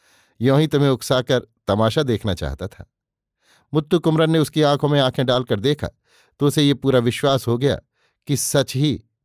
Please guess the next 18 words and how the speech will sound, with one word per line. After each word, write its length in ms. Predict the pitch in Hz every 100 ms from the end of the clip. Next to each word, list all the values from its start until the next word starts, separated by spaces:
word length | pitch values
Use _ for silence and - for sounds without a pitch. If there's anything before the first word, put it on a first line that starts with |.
| -
वो 200 | 131 143
उस 80 | 139
पर 180 | 131 120
मन 260 | 120 131
प्राण 380 | 113 113 117 113
न्यौछावर 520 | 101 107 - 95 87
कर 160 | - 131
चुकी 280 | - 110 73
है। 100 | 71 _ _ _ _ _ _ _ 85
दावत 420 | 110 131 139 -
से 140 | 131
बड़ा 220 | 117 123
उपहार 400 | 123 117 113 120
पाकर 380 | 117 110 107 107
खुश 220 | - 107
कौन 280 | - 98 120
नहीं 200 | 135 104
होता। 400 | 82 73 - -